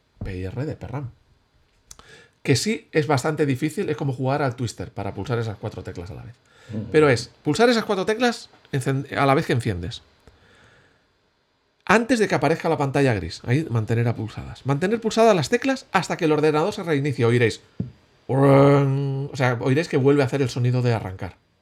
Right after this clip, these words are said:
Speaker 1: Primero hace
Speaker 2: Ujú.
Speaker 1: una vez el sonido de arrancar, cuando estáis arrancando la primera vez. Mantenéis las teclas pulsadas sin levantar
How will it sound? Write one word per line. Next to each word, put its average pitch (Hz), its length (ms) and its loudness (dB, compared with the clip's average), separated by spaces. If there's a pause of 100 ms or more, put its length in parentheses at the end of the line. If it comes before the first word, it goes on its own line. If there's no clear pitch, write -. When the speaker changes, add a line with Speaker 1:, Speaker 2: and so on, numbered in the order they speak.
(340)
Speaker 1:
Primero 143 260 2
hace 117 140 0
Speaker 2:
Ujú. 127 40 -4
Speaker 1:
una 123 100 -2
vez 127 100 -4
el 120 80 -6
sonido 117 220 -4
de 113 60 -2
arrancar, 135 340 -6 (160)
cuando - 140 -16
estáis - 180 -18
arrancando 92 360 -14
la 87 80 -14
primera - 280 -10
vez. - 180 -14 (340)
Mantenéis 135 380 0
las 139 140 0
teclas 131 240 -10
pulsadas 180 380 -8
sin 131 200 -6
levantar 190 440 -6